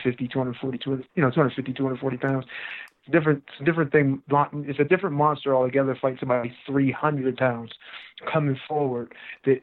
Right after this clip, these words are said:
you know, isn't necessarily really slow, you know what I mean, and can punch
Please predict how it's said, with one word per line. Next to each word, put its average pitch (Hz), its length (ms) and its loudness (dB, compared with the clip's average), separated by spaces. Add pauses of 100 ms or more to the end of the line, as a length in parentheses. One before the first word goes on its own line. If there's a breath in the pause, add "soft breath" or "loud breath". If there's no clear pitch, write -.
(120)
you - 80 2
know, 139 140 6
isn't 143 180 4
necessarily 135 540 2
really 131 260 2 (140)
slow, 139 500 4 (480 loud breath)
you 139 100 0
know 135 120 4
what 131 100 4
I 131 40 0
mean, 131 280 2
and 139 160 2
can 127 120 0
punch 139 360 0